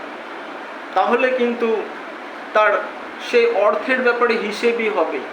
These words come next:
দেখাচ্ছি আপনাদের, এইটা হচ্ছে, এটা হচ্ছে দ্বিতীয় ভাব,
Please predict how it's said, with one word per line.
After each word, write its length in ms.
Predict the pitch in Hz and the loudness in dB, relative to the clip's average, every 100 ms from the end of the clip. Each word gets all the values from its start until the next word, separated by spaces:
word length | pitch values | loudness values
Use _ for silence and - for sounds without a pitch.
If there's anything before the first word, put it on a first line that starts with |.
| - - - - - - - - - - - - - - - - - - - - - - - - - - - - - | -12 -12 -12 -12 -12 -12 -12 -12 -12 -12 -12 -12 -12 -12 -12 -12 -12 -14 -12 -12 -12 -10 -10 -10 -10 -10 -12 -12 -2
দেখাচ্ছি 520 | 180 180 185 - 190 | -2 0 -2 -2 -2
আপনাদের, 380 | 185 170 160 175 - - - - - - - - - - - - - - - - - - - - - - - - - - - - - - - - - - - - - - - - - - | -2 -2 -2 -2 -6 -10 -12 -12 -8 -6 -6 -10 -12 -12 -8 -8 -8 -10 -12 -12 -12 -14 -14 -14 -12 -12 -12 -12 -12 -12 -10 -8 -8 -10 -12 -12 -12 -12 -12 -12 -12 -12 -12 -12 -12 -2
এইটা 260 | 220 214 254 | 0 2 4
হচ্ছে, 440 | 247 240 - 294 - - - - - - - 180 | 4 2 0 -2 -2 -8 -12 -12 -12 -12 -6 -4
এটা 240 | 190 226 | -2 2
হচ্ছে 300 | 240 240 285 403 415 - - - - - - - - - - - - - - - | 2 2 -2 -2 -4 -10 -12 -12 -12 -12 -12 -12 -14 -14 -14 -12 -12 -12 -12 -4
দ্বিতীয় 340 | 208 214 - | -4 0 0
ভাব, 220 | 403 311 | 0 -2